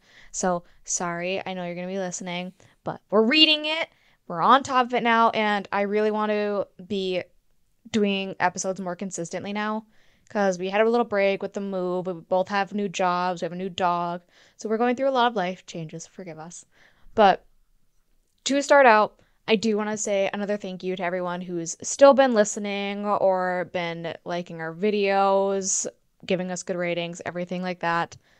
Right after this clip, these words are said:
We really do appreciate it, and this is something I do wanna do a lot more, but it's also a lot easier to do when people interact more, and I know you want more. So I'd really love to do these a lot more. If you're ever just like, "Oh my gosh, I wish he posted more, I wish he had more episodes,"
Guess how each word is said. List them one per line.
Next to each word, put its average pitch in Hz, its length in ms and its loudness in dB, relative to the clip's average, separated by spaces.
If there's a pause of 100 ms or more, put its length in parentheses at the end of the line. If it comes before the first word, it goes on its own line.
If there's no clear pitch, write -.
(160)
We 233 140 2
really 254 220 8
do 185 120 -2
appreciate 175 560 -8
it, 185 260 -4
and 170 300 -10
this 185 160 -6
is 185 60 -12
something 190 260 -10
I 185 80 -8
do 160 220 -12
wanna 165 180 -10
do 160 220 -14
a - 20 -12
lot 151 240 -10
more, 277 420 -4 (440)
but 202 240 4
it's 196 160 -4
also 190 220 -6
a - 20 -6
lot 185 200 -6
easier 175 320 -12
to 180 120 -14
do 160 280 -10
when 160 140 -12
people 170 260 -14
interact 151 480 -14
more, 151 380 -12
and 160 240 -14
I 160 80 -8
know 156 280 -12
you 190 160 0
want 226 240 0
more. 262 360 -4 (540)
So 175 360 0 (360)
I'd 247 160 8
really 285 200 4
love 226 220 4
to 226 80 -8
do 196 140 0
these 196 520 -8 (140)
a 202 80 0
lot 185 160 2
more. 175 160 -6
If - 80 -8
you're 196 80 0
ever 196 140 -2
just 202 120 -10
like, 208 180 -6
"Oh 311 160 0
my 262 120 0
gosh, 240 260 4
I 202 60 -4
wish 262 200 2
he 240 80 -2
posted 277 420 -2
more, 277 200 -2
I 233 100 4
wish 226 180 0
he 214 60 -4
had 185 80 -4
more 185 140 -6
episodes," 254 680 -2